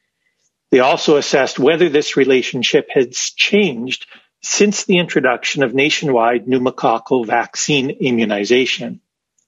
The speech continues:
They noted a strong association between pneumonia in infancy and asthma at four years, with an odds ratio of three point three eight. This relationship was a little stronger during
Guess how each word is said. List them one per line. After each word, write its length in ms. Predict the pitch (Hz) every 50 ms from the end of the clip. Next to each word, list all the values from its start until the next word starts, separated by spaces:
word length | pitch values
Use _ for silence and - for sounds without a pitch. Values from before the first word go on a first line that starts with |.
| _ _ _ - - - - _ _ _ _ _ _ _
They 80 | - 143
noted 360 | 143 143 147 156 156 147 143
a 40 | 147
strong 540 | - - - - - 180 185 208 226 214 180
association 800 | - - - 151 135 - - - 123 120 113 107 - - 131 120
between 420 | 113 117 - - - 143 127 123
pneumonia 440 | 113 113 113 123 135 147 147 156 156
in 80 | 156 147
infancy 760 | 139 135 120 - 143 127 113 - - 135 120 120 120 - _ _ _ _ _ _ _
and 120 | - 123 139
asthma 480 | 143 127 127 127 123 113 - 120 123
at 160 | 110 107 - -
four 260 | - - 131 127 117
years, 600 | 110 120 147 151 135 113 110 - - - - - _ _
with 120 | - 107 120
an 100 | 120 127
odds 300 | 127 135 131 113 - 131
ratio 480 | 123 120 117 - - - 120 110 110
of 120 | 107 107 -
three 400 | - - - 151 151 139 - -
point 320 | - 131 120 127 - -
three 320 | - - - 131 120 120
eight. 340 | 117 113 113 117 - - - _ _ _ _ _ _ _ _ _ _ _ _ _ _ _ _ _ _ -
This 240 | - 147 - - -
relationship 840 | 139 131 139 135 156 151 - - 170 143 - - 147 131 123 - - -
was 220 | 175 139 123 -
a 80 | 139 117
little 280 | 120 143 139 139 127
stronger 800 | - - - - - 170 175 185 202 214 196 143 120 113 113 110 - -
during 600 | - 180 208 214 175 135 123 127 143 165 175